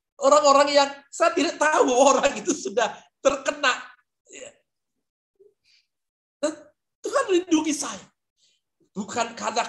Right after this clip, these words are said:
kuat, gagah fisik saya. Tetapi karena kebaikan Tuhan. Tuhan lindungi. Jadi saudara, bagaimana akan kita balas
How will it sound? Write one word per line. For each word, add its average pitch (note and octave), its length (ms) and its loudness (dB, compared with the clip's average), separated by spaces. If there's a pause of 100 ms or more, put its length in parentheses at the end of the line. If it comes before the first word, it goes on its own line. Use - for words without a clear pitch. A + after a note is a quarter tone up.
kuat, C#4 320 -2
gagah F#3 540 -6 (420)
fisik - 320 -14
saya. D#3+ 320 -10 (400)
Tetapi - 640 -6
karena F#4+ 320 0
kebaikan D#4 560 2
Tuhan. E4+ 240 -2 (560)
Tuhan F3 240 -2
lindungi. C#3+ 400 -12 (2000)
Jadi E4 220 2
saudara, D4+ 400 4 (1700)
bagaimana C#4 920 4
akan B3 240 -4
kita A3+ 280 -2
balas G#3+ 840 0